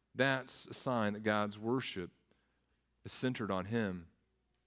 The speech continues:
A third characteristic of worship where the, the presence of God is departed is an ignorance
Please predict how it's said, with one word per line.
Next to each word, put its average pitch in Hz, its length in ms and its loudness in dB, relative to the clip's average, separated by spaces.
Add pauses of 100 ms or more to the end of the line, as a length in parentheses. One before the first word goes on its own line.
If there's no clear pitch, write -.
(1000)
A - 60 -14
third 123 220 6
characteristic 98 760 2
of 90 120 -4
worship 98 540 0
where 92 240 0
the, 87 220 -2 (1400)
the - 60 -18
presence 110 440 2
of 90 120 -8
God 98 280 6
is 92 120 -2
departed 98 500 2
is 95 140 -2
an 104 120 -2
ignorance 117 720 0